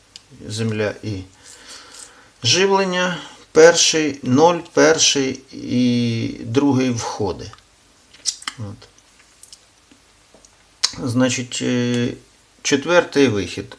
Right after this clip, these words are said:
Спаяв на колінки все, подаю чотири вольта. Зараз по всім входам, по нулям, значить, на виході повинен бути, е, сигнал. Так воно і є.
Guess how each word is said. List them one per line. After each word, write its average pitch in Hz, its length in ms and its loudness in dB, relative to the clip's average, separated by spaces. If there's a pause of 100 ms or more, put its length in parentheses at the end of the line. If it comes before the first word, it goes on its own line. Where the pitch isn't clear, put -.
(120)
Спаяв 143 500 6
на 120 120 4
колінки 170 540 -2
все, 170 360 -4 (380)
подаю 127 600 4 (160)
чотири 123 500 0
вольта. 170 520 -2 (480)
Зараз 160 800 2 (300)
по 139 120 2
всім 120 540 2 (1700)
входам, 170 540 -2
по - 140 -2
нулям, 156 480 4 (100)
значить, 123 420 -2
на 123 100 4
виході 143 500 -2 (760)
повинен 131 460 4
бути, 123 300 -4 (840)
е, 113 720 -4
сигнал. 110 520 0 (120)
Так 147 280 -2
воно 127 240 2
і 117 40 4
є. 92 220 -6